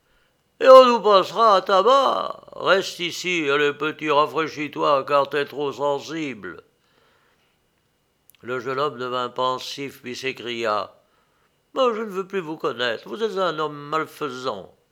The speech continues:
Malgré le nouvel retentissant hoquet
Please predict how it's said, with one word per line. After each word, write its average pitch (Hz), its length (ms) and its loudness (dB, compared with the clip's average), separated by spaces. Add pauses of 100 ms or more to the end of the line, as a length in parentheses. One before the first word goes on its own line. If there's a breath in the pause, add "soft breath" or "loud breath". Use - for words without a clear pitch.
(1700)
Malgré 160 360 0
le 120 140 -2
nouvel 127 320 -2
retentissant 117 800 -4
hoquet 120 840 -4